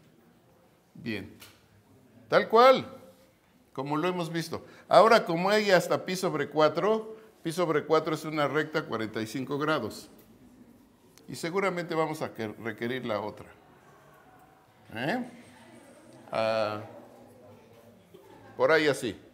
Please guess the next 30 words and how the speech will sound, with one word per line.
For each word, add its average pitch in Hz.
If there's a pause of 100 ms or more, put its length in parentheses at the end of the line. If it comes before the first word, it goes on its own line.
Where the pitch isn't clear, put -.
(800)
Vamos, 185
jóvenes. 131 (1080)
Cuando 160
teta 214
va 180
de 170
cero 165
a 147
pi 151
sobre 120
cuatro, 135
estoy 180
en 165
el 139
primer 139
cuadrante 160 (300)
y 127
en 139
esta 160
parte 160
del 139
primer 135
cuadrante. 156 (400)
Si -
este 170
es 147
cuarenta 127
y 127
cinco 143
grados 156